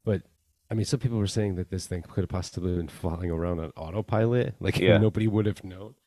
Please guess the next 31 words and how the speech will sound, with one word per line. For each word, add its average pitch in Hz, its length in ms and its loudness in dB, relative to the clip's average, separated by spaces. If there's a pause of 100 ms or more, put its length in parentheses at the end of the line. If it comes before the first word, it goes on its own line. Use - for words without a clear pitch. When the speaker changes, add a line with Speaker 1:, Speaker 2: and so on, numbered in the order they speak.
(1200)
Speaker 2:
Yeah, 85 340 8
like, 101 220 6 (180)
especially 92 400 2
if 87 60 -2
it's 90 240 0
Speaker 1:
I 143 40 6
mean, 139 100 10
Speaker 2:
flying 90 140 8
Speaker 1:
really, 180 240 8
Speaker 2:
inverted. 104 320 4 (480)
Speaker 1:
in 143 360 2
fairness, 98 580 2
I 87 40 0
mean, 92 200 -2
this 101 140 0
speaks - 280 -6
testaments 76 640 -6
to 85 140 -6
the, 76 280 -8 (320)
to - 80 -4
the 87 120 -2
ability 85 420 -2
of 78 120 -12
the - 60 -8
stealth. 80 460 -4 (1000)
Speaker 2:
Yeah. 71 220 2 (1080)
Yeah, 67 220 2
exactly. 69 500 0 (360)
Speaker 1:
<laughs> - 340 -20
Thing 113 180 4
is - 180 0